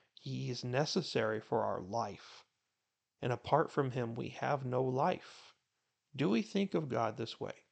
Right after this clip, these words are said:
Only you know that. And if we don't feel this way, or we don't often think this way, we are now at the crossroads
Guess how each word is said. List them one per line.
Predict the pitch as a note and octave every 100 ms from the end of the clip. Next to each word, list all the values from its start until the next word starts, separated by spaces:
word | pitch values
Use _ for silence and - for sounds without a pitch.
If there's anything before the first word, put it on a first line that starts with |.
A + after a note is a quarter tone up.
| _ _ _ _ _ _ _ _ _ _ _ _ _ _ _ -
Only | E3 G3 D3
you | D#3 C#3+
know | B2 A#2+
that. | A2 G#2 - - -
And | C3 C3 B2+ - -
if | C3 - - -
we | A#2+
don't | A2+ C3+ G#3 -
feel | - - - - A2+
this | G#2+ -
way, | - G#2 G2+ B2 - _ _
or | B2
we | A#2
don't | A#2+ A#2 A#2+
often | A2+ - A2+ G#2+
think | A#2 G#2+
this | - G#2 -
way, | G#2 G#2+ C3 - _ _ _ _ _ _ _ _ _
we | C3+ B2+
are | A#2+
now | A2+ A#2+ D#3
at | C#3+ C#3
the | C3+
crossroads | - D3 D3 - - F#2 - - -